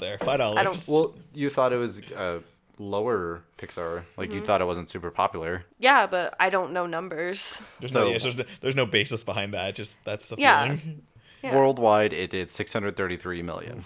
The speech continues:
Speaker 2: Okay.
Speaker 3: So it was pretty popular, I think.
Speaker 1: Yeah,
Speaker 2: I
Speaker 1: yeah,
Speaker 2: wanna
Speaker 1: I mean
Speaker 2: see, like, a list of Pixar films ranked by grossing.
Speaker 3: I mean, that's what I, or Box
Speaker 2: Box
Speaker 3: Office Mojo is for.
Speaker 2: <laughs> Tell me what it says then.
Speaker 3: Right now for the,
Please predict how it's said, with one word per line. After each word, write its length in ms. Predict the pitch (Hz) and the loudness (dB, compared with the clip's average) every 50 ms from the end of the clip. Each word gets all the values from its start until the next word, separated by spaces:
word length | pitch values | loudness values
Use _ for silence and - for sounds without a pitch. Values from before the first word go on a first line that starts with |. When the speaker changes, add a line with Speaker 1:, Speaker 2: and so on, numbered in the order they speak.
| - - | -10 -6
Speaker 2:
Okay. 320 | - 427 508 - 226 196 202 | -4 -2 0 0 0 0 0
Speaker 3:
So 180 | - 104 95 | 2 0 0
it 160 | - - 107 110 | 2 2 2 2
was 120 | 214 - | 2 2
pretty 200 | - - 110 101 | 0 -2 -2 0
popular, 340 | 90 85 80 - 78 78 78 | 0 0 -2 -2 -4 -8 -8
I 80 | 80 | -8
think. 320 | 85 82 82 82 - - _ - - _ _ _ _ _ _ | -8 -10 -14 -14 -16 -18 _ -20 -20 _ _ _ _ _ _
Speaker 1:
Yeah, 100 | - 110 113 | -18 -12 -6
Speaker 2:
I 20 | |
Speaker 1:
yeah, 80 | - 208 | -2 0
Speaker 2:
wanna 200 | 233 247 247 240 | 0 0 0 -2
Speaker 1:
I 20 | |
mean 100 | 220 175 | -4 -4
Speaker 2:
see, 140 | 202 220 208 | -4 -2 0
like, 300 | 202 185 180 180 - - _ _ - | 0 0 0 -2 -4 -10 _ _ -4
a 60 | 196 | -4
list 400 | 196 185 170 175 175 - - - | -4 -2 -4 -4 -4 -6 -6 -4
of 220 | 175 160 165 - | -4 -6 -6 -10
Pixar 480 | - - 185 - - - 151 147 160 160 | -12 -14 -12 -12 -12 -12 -10 -10 -10 -10
films 500 | - 147 147 147 143 156 165 160 - - - | -10 -8 -8 -8 -8 -10 -12 -14 -16 -10 -6
ranked 340 | 170 165 147 151 - - - | -4 -4 -4 -6 -8 -10 -8
by 300 | 160 156 151 - 160 170 - _ _ _ _ _ | -6 -6 -6 -6 -8 -10 -14 _ _ _ _ _
grossing. 540 | - 165 135 131 - - 69 65 67 - - | -6 -6 -6 -6 -8 -12 -12 -12 -12 -14 -12
Speaker 3:
I 80 | - 92 | -12 -10
mean, 180 | 90 85 80 78 - | -10 -10 -10 -8 -8
that's 200 | 80 78 - - | -10 -10 -8 -10
what 200 | 85 85 82 - _ _ _ | -10 -10 -10 -12 _ _ _
I, 220 | - 87 82 80 - - | -6 -4 -4 -6 -8 -8
or 280 | 95 90 82 80 80 - - - - - | -8 -8 -8 -8 -10 -14 -18 -20 -10 -4
Box 180 | 104 87 82 - | -2 -2 -2 -2
Speaker 2:
Box 20 | |
Speaker 3:
Office 180 | 90 80 82 82 | -4 -6 -6 -6
Mojo 320 | 85 85 85 82 82 80 | -6 -4 -4 -4 -4 -6
is 80 | 80 80 | -6 -8
for. 240 | - 92 90 85 - - _ _ - | -6 -6 -6 -6 -8 -12 _ _ -6
Speaker 2:
<laughs> 80 | 175 - - - - - - - - - - _ _ _ _ _ _ _ _ _ _ _ _ _ _ _ _ _ | -4 -4 -4 -4 -6 -10 -12 -14 -16 -20 -20 _ _ _ _ _ _ _ _ _ _ _ _ _ _ _ _ _
Tell 160 | - 185 165 | -8 -6 -6
me 100 | 170 180 | -4 -4
what 140 | 180 190 196 | -6 -4 -6
it 60 | 247 | -4
says 280 | 247 - 214 147 - - | -2 -2 -2 -2 -2 -4
then. 280 | - 98 87 - 202 - _ _ _ _ - | -10 -10 -10 -10 -12 -16 _ _ _ _ -4
Speaker 3:
Right 160 | 110 110 107 | -2 0 2
now 140 | 107 98 95 | 2 2 0
for 160 | - - 98 | 0 -2 -4
the, 220 | 82 87 85 80 | -2 -2 -2 -2